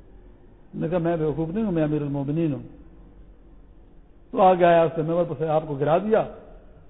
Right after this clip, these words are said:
اور وہ عصا جو حضور صلی اللہ علیہ وسلم کا عصا مبارک تھا، جسے آپ نے ہاتھ میں پکڑے ہوئے تھے، اس کو لے کر اسے اپنے رہن پر مار کر توڑ دیا۔ اتنی گہری سازش یہود کی دور عثمانی میں کامیاب ہو کر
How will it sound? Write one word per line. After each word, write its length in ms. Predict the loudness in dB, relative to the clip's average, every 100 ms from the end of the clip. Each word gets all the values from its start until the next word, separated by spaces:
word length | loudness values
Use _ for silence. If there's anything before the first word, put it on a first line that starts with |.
| -10
اور 200 | -2 0
وہ 160 | 4 2
عصا 300 | 4 2 2
جو 140 | 0
حضور 180 | -2 -2
صلی 80 | -4
اللہ 140 | -4
علیہ 80 | -4
وسلم 100 | -4
کا 80 | -6
عصا 300 | -6 -6 -6
مبارک 320 | -4 -4 -4
تھا، 200 | -6 -8 -12 -20 -20 -20 -16
جسے 180 | -4 -2
آپ 120 | -2
نے 60 | -2
ہاتھ 260 | -4 -4 -4
میں 80 | -6
پکڑے 240 | -2 0
ہوئے 140 | 0 0
تھے، 160 | -4 -8 -16 -20 -14 -10
اس 140 | -6
کو 100 | 0
لے 160 | 0 2
کر 100 | 0
اسے 140 | -2
اپنے 220 | -4 -2
رہن 220 | 0 -2
پر 120 | -2 -4
مار 200 | -4 -4
کر 120 | -6
توڑ 200 | -8 -8
دیا۔ 120 | -8 -14 -20 -20 -20 -20 -20 -20 -20 -20 -20 -20 -20 -20 -20 -20 -20 -20 -20 -20 -20 -20 -20 -20 -20 -20 -20 -20 -20 -8 -4
اتنی 460 | 0 2 2 2
گہری 240 | 2 2 2 0
سازش 420 | 0 0 -2 -2
یہود 280 | -2 -2 -4
کی 300 | -6 -6 -10 -20 -20 -20 -16
دور 280 | -2 2 4
عثمانی 460 | 2 0 -2 -2
میں 160 | -4 -4
کامیاب 420 | -4 -4 0 0 0
ہو 120 | -4
کر 140 | -4